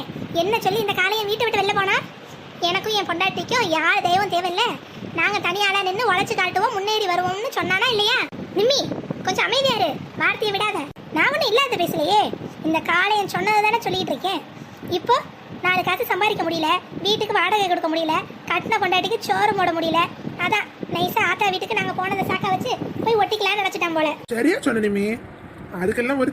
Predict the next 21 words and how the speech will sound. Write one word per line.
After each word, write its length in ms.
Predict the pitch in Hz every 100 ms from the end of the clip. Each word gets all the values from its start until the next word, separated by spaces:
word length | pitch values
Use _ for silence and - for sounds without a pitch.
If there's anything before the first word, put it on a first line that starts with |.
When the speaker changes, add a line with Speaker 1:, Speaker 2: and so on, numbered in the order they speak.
| 226
Speaker 2:
தனி 120 | 226 262
திறமை 200 | 247 254 240
வேணும். 220 | 226 - - - -
அதுவும் 280 | 180 233 254
அண்ணனுக்கெல்லாம் 420 | 226 240 254 247 240
கிடையாது. 320 | 240 240 226 466
Speaker 1:
ம், 100 | 466 - -
இவன்லாம் 320 | 302 302 349 370
எனக்கு 180 | 370 320
அண்ணன், 260 | 330 370 - - -
சொன்னா 260 | 349 381 370 403 392
சொன்ன 180 | 370 392
மாதிரி 200 | 370 403 370
நடந்துக்கணும், 420 | 359 403 349 302 - - -
இல்லனா 260 | 359 349 359 427 403
தேவையில்லாம 460 | 381 381 370 381 403
வாய் 240 | 370 427
பேசக்கூடாது. 420 | 427 311 294 285 247 -
நிர்மலா, 300 | 311 392 370 269 208 - - 339
தேவையில்லாம 400 | 403 392 392 415
பேசாத. 300 | 370 381 320